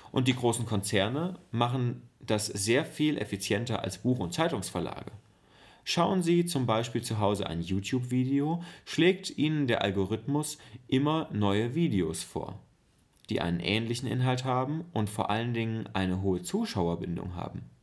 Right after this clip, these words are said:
Damit strebt der Algorithmus an, dass Sie so viel Zeit wie möglich auf der Plattform verbringen, damit Sie möglichst viel Werbung sehen. Wir alle sind von algorithmenfundierter Technosteuerung betroffen,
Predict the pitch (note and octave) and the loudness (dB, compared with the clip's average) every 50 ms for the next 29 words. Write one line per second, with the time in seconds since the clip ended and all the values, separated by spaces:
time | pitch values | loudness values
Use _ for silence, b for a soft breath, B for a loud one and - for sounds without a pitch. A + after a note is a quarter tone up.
0 | _ _ _ _ _ _ _ _ B B B B B B B B - G#2+ G2 G2+ | _ _ _ _ _ _ _ _ B B B B B B B B 4 4 4 4
1 | G#2+ B2 D3 F#3+ - - - - - - C#3+ B2+ A#2+ B2 C3+ - - A#2 A2+ G#2+ | 4 2 0 -2 -2 -6 -10 -8 -2 2 4 4 4 2 0 0 2 2 2 2
2 | A2 G#2+ A2 G#2+ G#2+ G#2 G2+ G2+ - - F#2+ G2 A#2+ D#3+ - B B B B B | 2 2 2 2 2 0 0 0 -2 -2 -2 -2 -2 -4 -6 B B B B B
3 | - A#2 A#2 - A#2+ G#2+ G2 A2 G#2 G#2 - - - - F3+ G#3 A3 A3 - - | -2 0 0 2 0 0 2 0 0 -2 -2 -4 0 2 2 2 2 0 0 0
4 | D#3 - - - C3+ A#2+ G#2+ G#2 G#2 G#2 G2+ - - C3+ C#3+ - - - - F3+ | 0 0 0 0 0 0 2 2 2 2 0 -2 -4 -4 -4 -4 -4 -4 -2 -4
5 | F3 F3 G#3 D#3 - - - G#2 F#2 F2 E2+ - F#2 - - - F#2 F2 F2 E2+ | -2 2 2 2 2 0 -2 -2 -2 -2 -2 -4 -6 -6 -4 -2 -2 0 0 0
6 | F2 B B B B B G#2+ G#2 G#2 G2+ G2+ - G#2 G2 G2 G#2 G#2 G#2 G#2 - | -2 B B B B B 0 2 2 2 0 0 2 4 6 6 4 4 2 -2
7 | A2+ A2 - - - C3 C3 B2+ C3+ D#3+ F#3+ F3 D#3+ A2 F#2 - E2+ F2 F#2 - | -4 -4 -4 0 0 2 4 4 4 4 4 2 2 0 -2 -2 -4 -6 -6 -8
8 | - - - _ _ _ _ _ _ _ _ _ _ _ _ _ _ - - B | -12 -16 -18 _ _ _ _ _ _ _ _ _ _ _ _ _ _ -20 -20 B
9 | B B B B B B B B A#2+ C3+ - - F3 C3 F#2 E2+ E2+ F#2+ F#2+ F#2+ | B B B B B B B B 2 4 4 4 4 4 4 4 4 2 2 2
10 | F#2+ - - F#2 F2+ F2+ F2+ - - G2+ G#2 F#2+ G2+ F#2+ A#2+ B2+ B2+ - A#2+ G#2+ | 0 0 0 0 0 0 -2 -2 0 0 2 4 4 4 4 4 2 2 0 0
11 | G2+ - A2 G#2 G2 G#2 G#2+ G2+ - A2 G2 F2+ - C#3+ D3 C#3+ - A#2+ G2+ G2 | 0 0 0 0 2 2 2 2 2 0 -2 0 0 -2 -2 -2 0 0 0 2
12 | - G2+ F#2 F#2 F2 F#2+ F#2+ F#2 F2+ F#2+ - - - G#2+ G#2+ - C3 C3 | 2 2 2 2 2 2 0 0 0 0 0 2 0 0 2 0 -4 -4